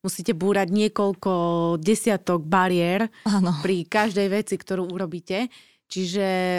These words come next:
Speaker 1: akože veľký obdiv za to, že, že na tom ste motivovaní ako tým vnútorne, ale tak pravdepodobne ste tými produktami tak inšpirovaní,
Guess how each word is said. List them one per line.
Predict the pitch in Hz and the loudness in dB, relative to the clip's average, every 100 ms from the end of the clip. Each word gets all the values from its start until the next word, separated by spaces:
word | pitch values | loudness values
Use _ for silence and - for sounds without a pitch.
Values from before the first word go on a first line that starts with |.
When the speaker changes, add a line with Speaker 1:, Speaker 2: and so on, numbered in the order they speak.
| - | -4
Speaker 1:
akože | 175 190 185 190 | -6 -4 -2 -2
veľký | 175 226 214 | 0 -2 -2
obdiv | 202 180 185 | -6 -2 -2
za | 185 180 | 0 -2
to, | 185 | -2
že, | 170 180 - | -2 -2 -2
že | 175 | -2
na | 180 | -2
tom | 175 185 - | -2 -4 -6
ste | - 190 | -6 -4
motivovaní | 170 - 170 170 170 180 190 | -4 -2 -4 -2 -2 -2 -2
ako | 180 | -4
tým | 175 170 180 | -4 -2 -2
vnútorne, | 170 156 180 185 226 | -2 -4 -4 -2 0
ale | 202 | 0
tak | 165 165 _ | -4 -10 _
pravdepodobne | 170 165 180 180 175 | -4 -4 -2 0 -2
ste | - 185 175 170 | 0 0 2 0
tými | - 180 185 - | -2 0 0 -2
produktami | - 175 - 185 180 | -2 -4 -2 -4 -2
tak | 185 160 | -2 -2
inšpirovaní, | 156 - 175 165 170 214 | -4 -2 -2 0 2 2